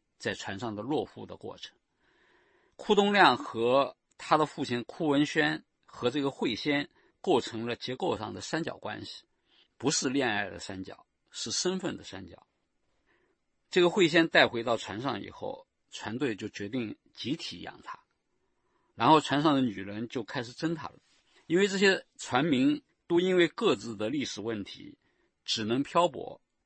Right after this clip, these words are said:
不能上岸，每条船上都想要这个未来的儿媳妇。书童就借我的嘴说，本来呢，这个向阳船队的家家历史都不清白，每家都不去揭别人的伤疤，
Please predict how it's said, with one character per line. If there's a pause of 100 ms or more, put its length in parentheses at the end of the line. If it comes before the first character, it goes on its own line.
不
能
上
岸， (500)
每
条
船
上 (240)
都
想
要
这
个
未
来
的
儿
媳
妇。 (880)
书
童
就
借
我
的
嘴
说， (440)
本
来
呢， (280)
这
个
向
阳
船
队
的
家
家
历
史
都
不
清
白， (480)
每
家
都
不
去
揭
别
人
的
伤
疤，